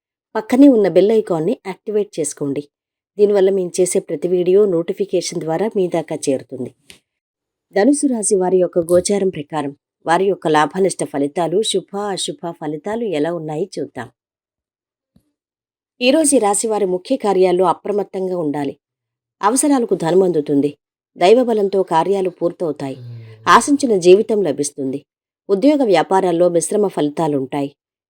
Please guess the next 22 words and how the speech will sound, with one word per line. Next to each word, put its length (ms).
ధర్మ 200
మార్గంలో 500
అభివృద్ధి 480
సాధిస్తారు. 640
మొహమాటాన్ని 560
వదిలిపెట్టాలి. 720
సున్నితమైన 560
అంశాల్లో 480
స్పష్టత 480
అవసరం. 380
ఉద్యోగ 340
వ్యాపారాల్లో 600
ముఖ్య 320
కార్యాలను 800
ఏకాగ్రతతో 760
పూర్తి 340
చేయాలి. 400
విఘ్నాలు 360
తొలగుతాయి. 580
పనులను 280
సక్రమంగా 600
జరుపుతారు. 560